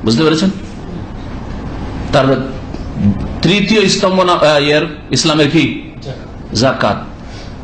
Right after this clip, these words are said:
মুসলিমরা জাকাত দেয় না ইন্ডিয়া, বাংলাদেশের লোকের, পাকিস্তানের লোকেরা?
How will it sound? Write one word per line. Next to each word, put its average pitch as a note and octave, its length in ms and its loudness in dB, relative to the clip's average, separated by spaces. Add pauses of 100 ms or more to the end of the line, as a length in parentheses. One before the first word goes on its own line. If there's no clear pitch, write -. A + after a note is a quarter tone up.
মুসলিমরা C3+ 520 4
জাকাত B2+ 320 2
দেয় C#3 180 4
না E3 60 2
ইন্ডিয়া, E3 260 4
বাংলাদেশের E3 400 2
লোকের, F3+ 200 2
পাকিস্তানের F3 360 2
লোকেরা? A#3+ 240 4